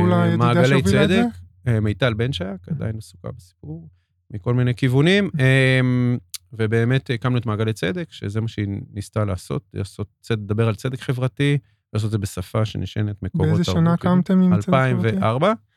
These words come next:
Speaker 2: אז בעצם תוך ארבע שנים התחלת כסטודנט שרוצה לעשות שינוי במ-, לתרום טוב.
Speaker 1: נכון.
Speaker 2: וגילית עולם של,
Speaker 1: עשייה
Speaker 2: של,
Speaker 1: חברתית,
Speaker 2: של צדקה.
Speaker 1: אחלה, נכון.
Speaker 2: והצלחתם מאוד ביחד כחברים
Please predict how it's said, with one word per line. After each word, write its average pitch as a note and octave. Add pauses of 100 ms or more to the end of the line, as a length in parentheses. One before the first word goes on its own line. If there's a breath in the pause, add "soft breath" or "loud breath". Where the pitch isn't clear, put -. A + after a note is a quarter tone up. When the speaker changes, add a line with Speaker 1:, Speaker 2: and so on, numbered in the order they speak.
(120)
Speaker 2:
אז F#3
בעצם A3
תוך -
ארבע A3
שנים F3+
התחלת F#3+
כסטודנט E3+ (420)
שרוצה E3+
לעשות F#3+
שינוי F3
במ-, E3 (340)
לתרום F3+
טוב. D3 (800)
Speaker 1:
נכון. B2
Speaker 2:
וגילית E3+
עולם F3+
של, F3 (540)
Speaker 1:
עשייה C3+
Speaker 2:
של, E3
Speaker 1:
חברתית, A#2+
Speaker 2:
של F#3+
צדקה. -
Speaker 1:
אחלה, A#2+ (240)
נכון. G#2+
Speaker 2:
והצלחתם E3+
מאוד F#3+
ביחד F3+ (160)
כחברים E3